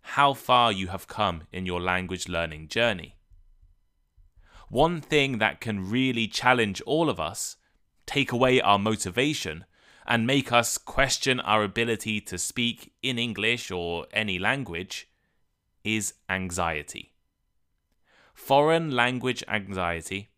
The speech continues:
as it is known in academic research, is that feeling of nervousness,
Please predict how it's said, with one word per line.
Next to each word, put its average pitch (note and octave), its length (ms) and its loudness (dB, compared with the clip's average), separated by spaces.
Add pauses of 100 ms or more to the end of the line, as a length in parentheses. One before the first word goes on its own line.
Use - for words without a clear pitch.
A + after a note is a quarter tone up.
(280)
as A2 160 0
it B2 100 2
is G2+ 200 -4
known G2+ 340 0
in F#2 300 -6
academic F#2 560 -6
research, F#2+ 720 -4 (720)
is C3 200 -4
that C3+ 280 2
feeling D3 640 -2
of G2+ 260 -2
nervousness, B2+ 1000 0